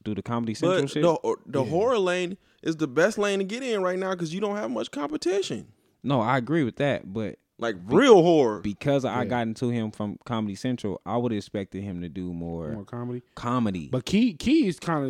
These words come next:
Speaker 3: he's kinda stayed in that lane though. He
Speaker 2: But
Speaker 3: not really.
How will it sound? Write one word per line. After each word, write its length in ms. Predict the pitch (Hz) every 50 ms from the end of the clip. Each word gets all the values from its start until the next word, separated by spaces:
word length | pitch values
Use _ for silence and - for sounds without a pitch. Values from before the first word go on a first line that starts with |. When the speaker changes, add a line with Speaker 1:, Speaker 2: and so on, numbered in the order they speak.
| 127 131
Speaker 3:
he's 220 | 170 208 254 220
kinda 260 | - - 135 127 123
stayed 280 | 117 - 127 120 120 117
in 60 | 110
that 160 | 110 107 107
lane 280 | 104 101 101 98 95 92
though. 240 | 90 87 85 85 -
He 120 | 147 165
Speaker 2:
But 140 | 175 170 180
Speaker 3:
not 80 | 123 110
really. 260 | 107 101 101 98 104